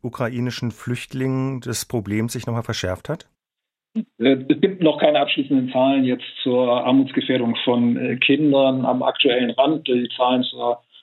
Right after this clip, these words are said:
Speaker 2: Armutsgefährdung, die hinken immer ein bisschen dem Geschehen hinterher. Insofern lässt sich das jetzt nicht beurteilen, aber was wir zum Beispiel beobachten können, ist,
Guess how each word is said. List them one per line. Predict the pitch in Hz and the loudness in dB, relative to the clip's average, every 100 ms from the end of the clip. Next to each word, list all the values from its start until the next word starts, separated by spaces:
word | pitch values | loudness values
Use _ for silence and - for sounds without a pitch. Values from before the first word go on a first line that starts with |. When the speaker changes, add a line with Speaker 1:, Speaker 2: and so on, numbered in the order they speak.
| - | 0
Speaker 2:
Armutsgefährdung, | 123 131 131 117 - 123 123 120 | 2 2 0 -2 2 2 2 0
die | 117 | 0
hinken | 113 131 123 120 | 0 0 0 2
immer | 123 123 | 2 2
ein | 113 | 2
bisschen | 120 120 123 117 113 - - | 0 0 2 4 2 0 0
dem | 120 | 2
Geschehen | 120 - 135 | 4 4 4
hinterher. | 127 123 117 110 127 147 - - - - - _ | 2 2 0 0 2 2 0 -8 -8 -8 -10 _
Insofern | 131 127 135 143 139 143 143 - | -2 0 4 4 4 2 -2 -4
lässt | 180 170 - | -2 -2 -2
sich | 127 - - | -4 -6 -12
das | 135 113 147 | -6 0 0
jetzt | 165 147 147 | 2 0 2
nicht | 147 - | 0 0
beurteilen, | 131 147 170 180 160 | 0 0 2 2 2
aber | 135 131 | 2 2
was | 127 131 | 0 0
wir | 143 | 0
zum | 139 135 | 0 2
Beispiel | 127 139 - 143 | 2 2 0 0
beobachten | 135 143 143 135 - 120 113 | 0 -2 2 0 0 -4 -2
können, | - 151 202 185 | 2 2 0 -2
ist, | 143 143 - | -2 -4 -6